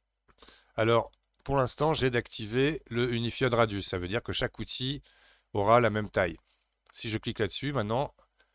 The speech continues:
chacun de mes outils pourra être réglé en fonction de l'outil.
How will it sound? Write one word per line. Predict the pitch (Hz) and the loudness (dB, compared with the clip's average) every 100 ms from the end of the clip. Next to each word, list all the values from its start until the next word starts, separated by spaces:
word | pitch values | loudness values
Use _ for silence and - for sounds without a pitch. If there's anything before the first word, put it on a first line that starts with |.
| - | -6
chacun | - - 131 | -4 -2 -2
de | |
mes | 117 104 | 0 -2
outils | 98 - | -4 -6
pourra | 147 104 104 110 | -6 -2 0 0
être | - | -2
réglé | 92 92 95 123 135 - - | -4 -2 0 0 -2 -8 -10
en | 101 | -10
fonction | - 92 - 127 | -10 -10 -8 -8
de | 107 104 | -4 -4
l'outil. | 107 - - - | -4 -8 -10 -14